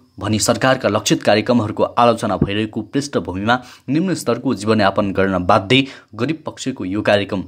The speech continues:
गरिबलाई बिजुली निशुल्क सुन्दा जति लोकप्रिय छ, कार्यान्वयन गर्न त्यति सहज भन्ने देखिँदैन। दर्शकवृन्द, जनतालाई निशुल्क विद्युत उपलब्ध गराउँछु भन्ने तर पद र स्वार्थको लागि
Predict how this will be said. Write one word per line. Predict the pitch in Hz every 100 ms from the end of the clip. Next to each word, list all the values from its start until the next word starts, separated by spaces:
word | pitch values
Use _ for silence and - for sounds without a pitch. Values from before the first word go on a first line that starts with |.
| - _
गरिबलाई | 110 120 135 117
बिजुली | 92 104 107 110 87 92
निशुल्क | 107 - 151 117
सुन्दा | - 101 90
जति | 95 92
लोकप्रिय | 90 107 107 120 120
छ, | 139 131 - - -
कार्यान्वयन | 139 143 147 135
गर्न | 104 95 104 135 - -
त्यति | 135 110
सहज | - 104 104 90
भन्ने | 95 95
देखिँदैन। | 98 120 117 113 - - - -
दर्शकवृन्द, | 107 143 - 240 117 82 95
जनतालाई | 135 160 - 233 233
निशुल्क | 170 160 190 208
विद्युत | 185 113 135 170
उपलब्ध | 160 135 147 131
गराउँछु | 110 110 123 120
भन्ने | 101 101 156
तर | 226 185
पद | - 190 185
र | 165
स्वार्थको | - 139 139 175 139
लागि | 110 107